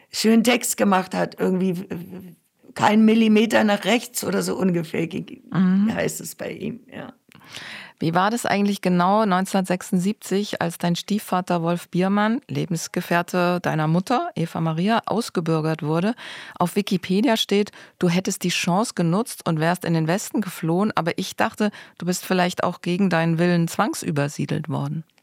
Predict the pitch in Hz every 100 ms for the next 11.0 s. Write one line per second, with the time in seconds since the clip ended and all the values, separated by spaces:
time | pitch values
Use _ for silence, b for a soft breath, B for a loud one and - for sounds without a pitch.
0 | _ _ _ _ _ - 196 117 131 190
1 | 190 - 143 131 185 233 - - 180 165
2 | 160 147 156 - - 196 220 - 254 -
3 | 233 - 214 226 - 233 233 B B B
4 | B B B - 147 190 190 - - 190
5 | 180 180 185 180 - _ _ _ _ _
6 | _ - _ 202 175 - - - - -
7 | 151 160 208 - - 359 302 - - 214
8 | 202 180 - 165 185 175 165 - 220 277
9 | 277 - 220 202 185 196 185 202 208 202
10 | 170 - 202 240 240 131 233 - 262